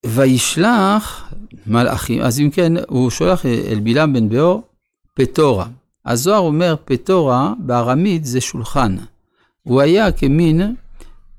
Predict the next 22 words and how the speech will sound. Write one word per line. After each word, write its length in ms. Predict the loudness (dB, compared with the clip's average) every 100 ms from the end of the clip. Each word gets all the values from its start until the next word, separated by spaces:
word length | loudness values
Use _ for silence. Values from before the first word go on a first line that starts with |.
| -12
רבה, 400 | 0 2 4 0
כלומר 320 | -2 -2 -2
שמזמין 680 | 0 -2 0 -2 0 0 0
לטיש 520 | 0 -2 -4 -2 -4
שלו, 480 | -8 -4 -2 0 0
לשולחן 560 | -2 -4 -8 -4 -4 -4
שלו, 500 | -6 -2 0 0 -4 _ _ _ _ -4
את 120 | -4 -2
כוחות 440 | -6 -2 -2 0
הטומאה, 560 | -2 -2 -2 -2 -4 -6 -8 -10
את 120 | -10
כוחות 440 | -10 -4 -4 -4
ה-, 180 | -6 -6 -10 -18 _ _ _ _
את 120 | -16 -10
השדים 560 | -4 -4 0 2 2 0
וכדומה. 480 | -6 -8 -4 -4 -4 -4
פטורה, 680 | -8 -2 0 2 2 0 -4 -10 _ _ _ _ _
כן, 200 | -2 0
זה 180 | 0 -2
פטורה 440 | -4 -4 0 0 -2
חדתה, 600 | -4 -6 -6 -4 -2 -2 -8 _ _ _
זה, 380 | -6 0 0